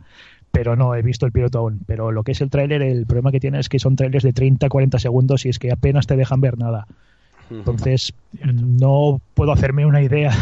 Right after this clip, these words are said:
Speaker 1: <laughs> de cómo es esta serie, la
Speaker 2: Yo
Speaker 1: verdad.
Speaker 2: lo poco que he visto en esos cuarenta segundos es una producción tipo B B C One, puf, que tira para atrás, o sea, muy
Speaker 1: Sí.
Speaker 2: buena.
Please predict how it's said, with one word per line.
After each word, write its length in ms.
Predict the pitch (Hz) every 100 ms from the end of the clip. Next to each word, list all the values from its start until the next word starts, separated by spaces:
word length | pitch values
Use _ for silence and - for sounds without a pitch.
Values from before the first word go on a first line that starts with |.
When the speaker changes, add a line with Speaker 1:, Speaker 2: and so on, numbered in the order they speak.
| -
Speaker 1:
<laughs> 160 | 139 -
de 100 | 156
cómo 220 | 156 135
es 100 | 120
esta 240 | 135 123
serie, 300 | 117 139 131
la 80 | 123
Speaker 2:
Yo 80 | 120
Speaker 1:
verdad. 160 | 139 135
Speaker 2:
lo 60 |
poco 180 | 135 139
que 100 | 139
he 40 | 131
visto 260 | 135 -
en 60 | 131
esos 240 | 117 113
cuarenta 300 | 123 120 120
segundos 420 | 113 107 113 123
es 80 | 104
una 180 | 110 107
producción 1120 | 98 104 90 87 80 - - 95 98 101 104
tipo 240 | 104 160 101
B 80 |
B 100 | 101
C 160 | 95 107
One, 760 | 101 101 101 101 104 107 110 101
puf, 480 | - 190 220 - -
que 120 | 117
tira 200 | 107 113
para 140 | 117 101
atrás, 300 | 113 110 92
o 40 |
sea, 160 | 95 92
muy 320 | 92 110 139
Speaker 1:
Sí. 80 | 131
Speaker 2:
buena. 260 | 123 123